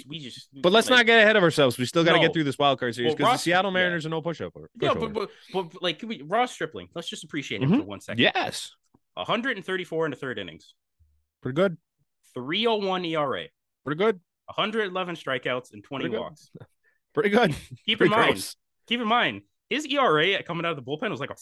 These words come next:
Speaker 1: four. It was, like, a four something.
Speaker 2: Yeah.
Speaker 1: So he got, like, and he, because he was a, he,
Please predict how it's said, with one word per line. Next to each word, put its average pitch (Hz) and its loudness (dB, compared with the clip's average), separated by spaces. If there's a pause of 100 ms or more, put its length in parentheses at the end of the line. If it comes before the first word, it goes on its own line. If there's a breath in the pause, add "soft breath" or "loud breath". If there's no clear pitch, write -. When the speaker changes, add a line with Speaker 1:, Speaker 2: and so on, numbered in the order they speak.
(120)
Speaker 1:
four. 98 -10
It - -20 (180)
was, 127 -10
like, 135 -4
a 131 -4
four 135 -4
something. 120 0
Speaker 2:
Yeah. 101 -12
Speaker 1:
So - -10
he 190 -2
got, 156 -2
like, 139 -4
and 135 -8
he, 175 -10 (280)
because 202 -4
he 208 -10
was 202 -8
a, 208 -14
he, 247 -18